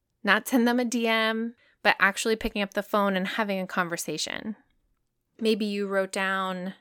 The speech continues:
in your home that you'd really like a, I don't know, <laughs> you'd really like to make your bedroom into, into a more sort of peaceful retreat, a nice calming space in your home.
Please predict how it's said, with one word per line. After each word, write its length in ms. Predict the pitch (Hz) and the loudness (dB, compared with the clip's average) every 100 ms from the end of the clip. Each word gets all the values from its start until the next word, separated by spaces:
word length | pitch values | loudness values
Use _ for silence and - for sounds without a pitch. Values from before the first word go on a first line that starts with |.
| _ _ | _ _
in 240 | 208 190 185 | -4 -2 -2
your 360 | 185 180 180 | -2 0 0
home 560 | 175 - 269 196 165 170 | -2 0 2 2 0 -4
that 160 | 175 - | -4 -2
you'd 180 | 185 | -4
really 240 | 190 202 196 | -2 0 0
like 400 | 190 190 185 - 190 | 2 0 0 -8 -10
a, 480 | 185 185 180 180 - _ _ | -6 -6 -6 -8 -10 _ _
I 100 | 202 | -8
don't 140 | 185 170 | -6 -4
know, 240 | 160 180 185 - - - _ | -4 -2 -2 -4 -10 -20 _
<laughs> 500 | _ _ _ _ _ | _ _ _ _ _
you'd 140 | 220 | 0
really 180 | 208 233 | 4 4
like 220 | 226 214 | 4 2
to 100 | - | 2
make 220 | 220 202 202 | 2 0 0
your 100 | 190 | 2
bedroom 380 | 190 190 185 | 4 4 2
into, 540 | 180 185 175 202 190 180 - | 0 -6 -4 -2 -2 -2 -4
into 340 | 196 190 202 190 | -4 -2 -2 -2
a 180 | 180 | 0
more 800 | 180 180 180 180 180 180 180 175 - _ _ - | -2 0 2 4 4 4 2 0 -6 _ _ 0
sort 100 | 285 | 0
of 140 | 269 | 0
peaceful 560 | - 233 - 240 220 190 | -2 -2 0 2 4 4
retreat, 580 | 196 - - 165 - - | 0 -2 -2 0 -2 -4
a 140 | 175 | -2
nice 320 | 185 190 196 | 0 0 -2
calming 800 | - - 208 196 190 185 180 185 - | -6 -6 -2 0 0 -2 -4 -8 -10
space 480 | - - 208 202 - | -8 0 2 2 0
in 120 | 196 | 0
your 160 | 185 | 0
home. 460 | 180 - 127 82 214 | 0 -2 -4 -4 -10